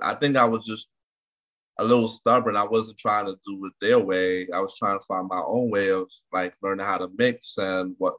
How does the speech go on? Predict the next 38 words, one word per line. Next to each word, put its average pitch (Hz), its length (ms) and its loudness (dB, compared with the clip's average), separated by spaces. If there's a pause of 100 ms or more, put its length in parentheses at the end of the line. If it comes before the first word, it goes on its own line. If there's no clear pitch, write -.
went 92 180 -2
with 90 160 -4
what. 107 380 6 (1000)
And 127 640 2 (680)
I 135 120 8
was, 143 320 4 (140)
I 127 120 4
was, 170 280 -2
I 135 80 6
was 160 220 -2
known 202 320 4
as 170 120 -4
a 135 200 0
different 139 360 -2
type 123 280 -2
of - 120 -20
D 135 200 0
J 98 280 2
'cause 98 300 -10
I 127 240 8
was 123 480 4
not, 117 480 2 (1160)
you 143 80 2
know 160 120 8
how, 165 160 6
like, 139 200 4
when 135 100 -4
you 139 140 0
go 135 140 0
to - 160 -16
the 101 180 -6
regular 120 380 2 (120)
clubs, 120 400 4
they 123 140 2
will 156 180 2
play 139 220 -2
the 113 160 -6
same 131 880 2